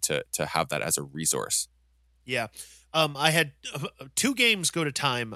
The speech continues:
Speaker 2: uh, this past Sunday, and in both cases, time got called. I had to think about what was happening to make sure that, you know, uh, things were gonna happen my way. One of the turns, literally, the time got called at the exact moment my turn was ending, so I didn't get another turn after that, which is kind of a bummer.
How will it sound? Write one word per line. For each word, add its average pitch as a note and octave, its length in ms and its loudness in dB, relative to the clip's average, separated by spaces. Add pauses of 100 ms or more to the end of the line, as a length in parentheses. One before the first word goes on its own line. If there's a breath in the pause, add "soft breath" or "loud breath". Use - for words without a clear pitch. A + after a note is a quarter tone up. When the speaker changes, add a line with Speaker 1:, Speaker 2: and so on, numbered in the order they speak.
Speaker 2:
uh, A2 200 -2
this A2 160 -2
past - 280 2
Sunday, G#2 420 0
and A2+ 180 0
in A2+ 120 -4
both C#3 340 2
cases, B2 400 0
time D#3+ 280 0
got B2+ 260 0
called. A2+ 440 2 (480 loud breath)
I A#2+ 60 -2
had B2 120 -2
to B2 60 -2
think C3+ 280 2
about A2 240 2
what A2 160 -2
was A#2 100 0
happening G#2+ 560 0
to - 80 -10
make A2+ 180 -2
sure A2 220 -4
that, G#2 240 -4
you B2 80 -2
know, G2 220 -4 (180)
uh, A2 220 -4
things A2+ 280 -10
were G#2+ 60 -8
gonna G#2 160 -8
happen G#2 320 -6
my G2+ 160 -4
way. F#2 220 -8 (260 loud breath)
One D3+ 180 0
of C#3 60 -4
the C3+ 80 -2
turns, B2 460 -4
literally, D#3+ 480 2
the C3 80 -6
time B2+ 260 0
got A#2+ 180 -2
called A2 280 -2
at G2+ 80 -10
the A#2+ 100 -2
exact A#2 420 0
moment A#2 240 -8
my G#2+ 140 -4
turn G#2+ 300 -8
was B2 160 -2
ending, C3 400 -2
so G#2+ 180 -2
I G#2 60 -2
didn't B2+ 280 -10
get C3+ 120 0
another C3+ 240 0
turn C3+ 180 -4
after B2+ 240 -4
that, C3+ 140 -4
which A2+ 160 -8
is - 40 -6
kind G#2+ 140 -10
of F#2+ 80 -10
a G2 60 -10
bummer. F#2+ 260 -10